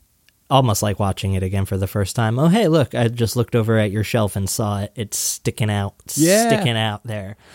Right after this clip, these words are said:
Speaker 2: That Blu-ray is pretty neat because, um, it was shot, I think the original aspect ratio it was shot in is one point three three to one.
Speaker 1: Okay.
Speaker 2: It was shot in a more of a square aspect ratio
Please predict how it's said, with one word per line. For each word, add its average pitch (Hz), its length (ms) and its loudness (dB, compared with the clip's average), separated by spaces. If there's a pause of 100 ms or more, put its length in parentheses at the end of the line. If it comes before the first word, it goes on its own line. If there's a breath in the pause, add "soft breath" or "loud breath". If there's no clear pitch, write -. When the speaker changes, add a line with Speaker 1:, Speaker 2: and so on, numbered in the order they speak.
(100)
Speaker 2:
That 180 400 2
Blu-ray 190 380 6
is 165 120 0
pretty 160 280 2
neat 123 420 2
because, 110 420 0
um, 101 460 2
it 135 100 4
was 127 200 2
shot, 147 600 -2 (1200)
I 127 120 4
think 156 340 0
the 127 280 4
original 127 460 4
aspect 117 380 -2
ratio 117 300 0
it - 20 2
was 101 120 0
shot 139 380 0
in 98 320 0
is 101 400 0
one 110 320 -2
point - 340 -2
three 113 240 -2
three 104 220 0
to 92 80 -2
one. 95 400 0 (200)
Speaker 1:
Okay. 180 360 2
Speaker 2:
It 120 40 6
was 117 140 6
shot 127 340 0
in 120 100 -2
a 101 120 2
more 110 360 4
of 98 100 0
a 95 60 -4
square 123 460 0
aspect 104 460 -4
ratio 95 560 -2